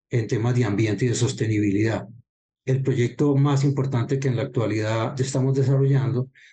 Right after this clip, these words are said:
eh, trata de, de conocer los avances de estas universidades en su compromiso y aportes a los objetivos de desarrollo sostenible. Hasta el momento, y estamos presentando en, hace, en estos días un informe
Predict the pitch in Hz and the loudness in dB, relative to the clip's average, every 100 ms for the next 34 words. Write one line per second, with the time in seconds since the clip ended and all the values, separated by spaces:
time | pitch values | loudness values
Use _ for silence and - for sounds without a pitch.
0 | _ _ - 117 110 113 120 - - 135 | _ _ -6 -2 0 0 -2 -8 -4 -2
1 | - 139 139 139 135 120 117 113 - - | 0 2 2 0 0 0 0 0 -2 -4
2 | 110 110 123 120 135 135 - 120 117 139 | -2 -2 0 0 0 0 -2 -2 0 2
3 | 139 143 123 113 110 139 143 139 139 135 | 0 0 0 -2 0 0 2 2 2 2
4 | 147 131 127 135 135 - - 117 104 135 | 0 2 0 -2 -4 -14 -6 -4 -4 -4
5 | - 117 113 110 120 120 135 127 135 131 | -2 -2 0 2 2 2 0 0 0 -2
6 | 117 - 139 135 - - - - 120 117 | -2 0 0 -2 -8 -16 -14 -4 -2 0
7 | 113 110 110 113 113 135 127 107 117 104 | 0 0 0 2 2 2 0 0 -2 0
8 | 110 107 - - 104 117 92 - _ _ | 0 0 -2 0 0 0 -2 -8 _ _
9 | _ _ _ _ _ _ 131 120 131 113 | _ _ _ _ _ _ -4 -2 0 0
10 | 110 107 117 117 156 147 110 - 113 135 | 2 2 0 0 2 2 2 0 -2 0
11 | 135 104 104 107 123 131 131 113 131 123 | 0 0 0 0 2 0 0 -2 0 0
12 | 113 101 131 110 101 - 127 139 127 139 | 0 -2 -4 -6 -4 -2 0 2 2 2
13 | 135 120 127 127 147 113 123 | 2 2 2 0 -2 0 -2